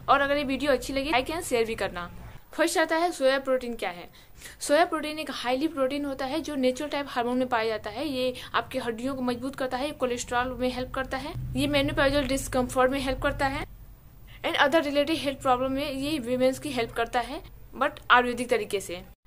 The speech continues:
हम बात कर रहे हैं बैलेंस न्यूट्रिशन प्रो-, सोया प्रोटीन के बारे में। ये प्रोटीन बहुत सारे हर्ब से मिलके बना हुआ है। यह एक आयुर्वेदिक प्रॉपर्टी मेडिसिन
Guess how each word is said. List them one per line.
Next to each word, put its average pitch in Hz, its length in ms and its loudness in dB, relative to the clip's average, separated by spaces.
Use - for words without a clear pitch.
हम 277 120 -2
बात 330 220 6
कर 311 200 2
रहे 311 100 -4
हैं 339 220 -4
बैलेंस 269 400 0
न्यूट्रिशन 269 520 -2
प्रो-, 254 220 6
सोया 247 280 4
प्रोटीन 269 340 0
के 269 120 -2
बारे 254 260 4
में। 285 160 -4
ये 285 120 4
प्रोटीन 330 360 0
बहुत 277 240 2
सारे 320 160 2
हर्ब 247 220 0
से 311 180 -8
मिलके 262 300 -2
बना 247 180 0
हुआ 269 180 2
है। 285 260 -4
यह 302 140 0
एक 294 120 -2
आयुर्वेदिक 269 580 2
प्रॉपर्टी 262 460 0
मेडिसिन 240 440 0